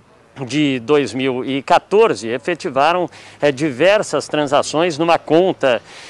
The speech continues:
da Suíça. Esta conta teria quarenta milhões de reais, inclusive a Justiça Federal já promoveu o bloqueio, conseguiu o bloqueio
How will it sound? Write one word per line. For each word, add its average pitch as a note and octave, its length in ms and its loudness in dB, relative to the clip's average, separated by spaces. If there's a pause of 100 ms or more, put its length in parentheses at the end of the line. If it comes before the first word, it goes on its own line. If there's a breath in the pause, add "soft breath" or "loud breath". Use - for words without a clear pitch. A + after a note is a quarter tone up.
(140 loud breath)
da D#3 240 2
Suíça. F3 760 -2
Esta C#3 360 0
conta F3 460 -2
teria D3+ 380 -2
quarenta F3+ 720 2
milhões C3+ 540 -4
de B2+ 100 -6
reais, B2+ 560 2
inclusive E3 720 -2 (300 loud breath)
a D3+ 120 4
Justiça D3+ 680 -2
Federal C3 520 0
já D#3+ 140 2
promoveu F3 540 -2
o - 20 -2
bloqueio, D#3+ 760 0 (220 loud breath)
conseguiu E3+ 640 0
o D3 80 0
bloqueio D3+ 600 -2